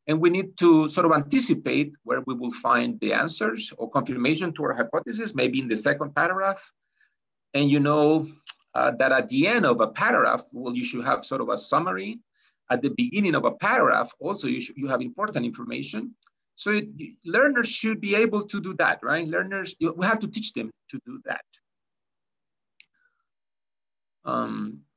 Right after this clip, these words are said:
they have to skim, yeah, through the passage, read the first, uh, lines, read the last lines, read the conclusion. Sometimes you don't have to read the whole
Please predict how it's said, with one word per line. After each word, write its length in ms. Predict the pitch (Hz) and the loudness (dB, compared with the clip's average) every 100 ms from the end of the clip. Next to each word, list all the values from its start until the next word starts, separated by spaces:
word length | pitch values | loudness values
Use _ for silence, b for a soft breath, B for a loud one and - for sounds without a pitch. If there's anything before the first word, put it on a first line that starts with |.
| _ _ _ _ _ _ _ _ - | _ _ _ _ _ _ _ _ 0
they 100 | 151 | 2
have 240 | 143 139 | 2 0
to 100 | - | -2
skim, 580 | - - 262 220 143 160 143 | -8 -2 2 4 2 -2 -2
yeah, 160 | 143 | -2
through 200 | 147 139 | 0 0
the 80 | 143 | 0
passage, 540 | 143 147 160 196 - | 0 0 0 -6 -2
read 160 | 151 147 | 2 4
the 80 | 139 | 2
first, 520 | 147 156 160 156 - | 2 4 4 0 0
uh, 120 | 151 | 0
lines, 480 | 123 165 160 165 147 | 4 2 4 2 0
read 140 | 147 | 0
the 60 | 117 | 0
last 320 | 120 156 156 | 2 2 2
lines, 640 | 151 147 156 156 160 160 - b b b - | 2 4 2 0 -4 -6 -10 b b b 0
read 120 | 147 | 0
the 120 | 131 | 0
conclusion. 800 | - 110 - 185 190 165 156 156 | -6 -10 0 2 2 0 -2 -2
Sometimes 420 | 151 156 165 160 | -4 -4 0 4
you 60 | 160 | 4
don't 80 | 156 | 2
have 140 | 160 | -2
to 80 | 147 | -2
read 180 | 180 180 | -6 -2
the 80 | 135 | 0
whole 240 | 151 | 2